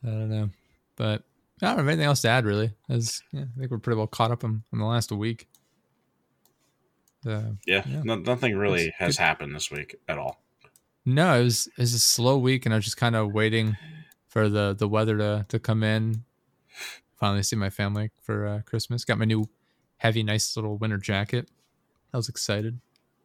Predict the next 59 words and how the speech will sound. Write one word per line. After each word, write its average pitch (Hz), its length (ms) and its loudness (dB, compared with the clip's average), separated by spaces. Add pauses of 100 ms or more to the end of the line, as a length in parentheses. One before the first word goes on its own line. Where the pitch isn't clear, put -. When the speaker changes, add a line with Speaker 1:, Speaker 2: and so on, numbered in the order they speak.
(180)
Speaker 1:
So - 60 -2 (800)
I 104 40 -2
was 95 160 -6
nice 95 220 -4
and, 98 220 -6
nice 107 180 -4
and 98 80 -6
toasty - 320 -6
while 101 100 -4
I - 40 -6
was 101 100 -6
out 101 140 -6
and 107 80 -10
about. 104 260 -10 (800)
But, 107 220 -10
yeah, 110 180 -6 (320)
not 120 80 -8
a 110 60 -4
whole 110 160 -4
lot 110 120 -4
else 110 160 -4
going 107 280 -4
on. 110 240 -2 (1500)
Oh, 165 300 4 (580)
I 113 60 2
will 127 180 4
touch 135 220 4
up 120 140 2
on 107 160 4
this 107 340 2 (240)
since, 110 240 2
uh, 95 260 4
this 104 140 0
happened 107 300 2
in 101 40 0
between 101 280 -2
last 98 260 -2 (220)
week's 113 200 -4
podcast 104 440 0
and 101 80 0
this 98 80 -2
week's. 98 240 -2 (640)
Uh, 110 220 4
I 127 100 8
had 139 140 8
messaged 127 440 4
you. 117 240 6
I 104 80 4
was 107 120 4
like, 104 180 0
"You 143 80 8
know, 165 100 8
I'm 143 60 4
looking 156 220 6
at 120 60 4
getting 131 260 0
a - 20 2
new 131 160 4
computer 120 580 4